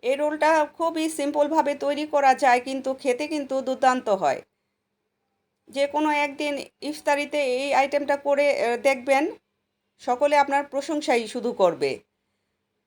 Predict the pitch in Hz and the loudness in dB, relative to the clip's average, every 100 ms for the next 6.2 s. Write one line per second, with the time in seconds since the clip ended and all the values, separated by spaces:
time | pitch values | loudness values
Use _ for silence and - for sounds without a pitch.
0 | _ _ _ _ 285 285 302 302 302 294 | _ _ _ _ -4 4 4 4 2 2
1 | 285 285 285 302 302 285 277 277 294 285 | 2 2 0 -2 -2 -2 0 2 0 -2
2 | 294 294 294 285 285 285 277 277 - 247 | -4 -2 -2 -2 -2 0 0 0 0 2
3 | 254 254 247 269 269 - 277 262 269 320 | 4 2 -2 -4 -4 0 2 2 -2 -6
4 | - 262 262 262 269 254 277 247 262 269 | -6 -6 -4 -4 -4 -2 0 2 2 2
5 | 254 233 247 269 262 220 190 185 165 - | 2 2 2 2 2 2 2 2 0 -4
6 | 165 113 | -8 -8